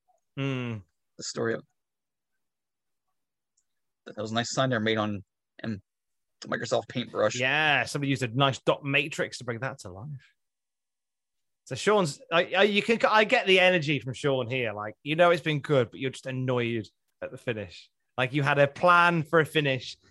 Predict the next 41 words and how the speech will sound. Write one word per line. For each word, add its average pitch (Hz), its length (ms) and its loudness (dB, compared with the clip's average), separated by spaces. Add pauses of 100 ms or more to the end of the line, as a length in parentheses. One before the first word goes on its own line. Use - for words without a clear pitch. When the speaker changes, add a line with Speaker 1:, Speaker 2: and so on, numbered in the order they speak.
(140)
Speaker 1:
and 139 120 -2
it 135 100 -6
didn't 156 220 2
go 151 120 6
the 143 100 6
way 143 120 8
you 143 140 6
wanted 135 320 2
it 123 140 -6
to. 110 260 -4 (680)
Speaker 2:
It's - 60 -10
like 113 120 -2
Moxley 110 500 -4
and 110 100 -2
Omega 107 400 0
at 101 80 0
Revolution. 110 600 -2 (300)
Speaker 1:
Yeah, 113 300 -4 (260)
it's - 220 -12
Speaker 2:
I 151 80 6
mean, 120 80 4
Speaker 1:
that. 131 100 6
Speaker 2:
I 127 60 4
mean, 139 80 2
the 127 80 2
match 170 200 4
was 117 160 -6
fine, 110 300 -2
but 101 140 0
then 104 180 -2
the, 101 160 2 (1120)
the - 80 -2
pièce 127 320 0
de 135 100 -2
résistance 123 480 0
at 98 80 -8
the 110 140 0
end, 113 140 2
which 107 160 -4
would 113 80 -4
be 107 100 -4